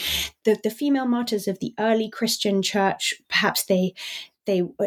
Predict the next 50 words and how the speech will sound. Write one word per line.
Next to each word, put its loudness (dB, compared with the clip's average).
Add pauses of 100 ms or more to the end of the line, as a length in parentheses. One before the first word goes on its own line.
didn't 0
want -2
to -2
marry 2
someone 0
and 2
they 2
were 2
forced 2
into 0
a 4
marriage 2
and 0
they 0
refused 4
to 0
marry 0
and 2
they 4
kept -4
their 2
true 0
Christian 0
faith, 0
and 0
then 2
they 0
end 2
up 0
getting, 0 (340)
you 0
know, 2
boiled 0
in 0
a 0
bath 0
or 0
something. 0
It's -8
usually 2
some -2
terrible 2
sort -2
of -2
torture. 0 (500)
And 4
Marjorie 2
doesn't 0
really -2
have 0